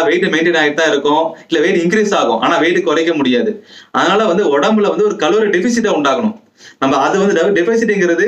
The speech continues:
நம்ம உள்ள கொண்டு வர்றதை, நம்ம எனர்ஜி உள்ள கொண்டு வர்றதையே நீ கம்மி பண்ணலாம், இல்லைன்னா பிசிக்கல் ஆக்டிவிட்டி மூலமா பண்ணலாம். உங்க உடம்புக்கு செட் ஆகும்னு பாருங்க. அந்த கலோரி டெபிசிட்ங்கிறது எப்படி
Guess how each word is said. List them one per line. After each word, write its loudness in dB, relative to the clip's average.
நம்ம 0
உள்ள 0
கொண்டு 2
வர்றதை, 0
நம்ம 0
எனர்ஜி 0
உள்ள 0
கொண்டு 0
வர்றதையே 2
நீ 0
கம்மி 0
பண்ணலாம், 0
இல்லைன்னா 0
பிசிக்கல் 0
ஆக்டிவிட்டி 0
மூலமா 2
பண்ணலாம். 0
உங்க 0
உடம்புக்கு 0
செட் 0
ஆகும்னு 2
பாருங்க. 2
அந்த 2
கலோரி 0
டெபிசிட்ங்கிறது 0
எப்படி -2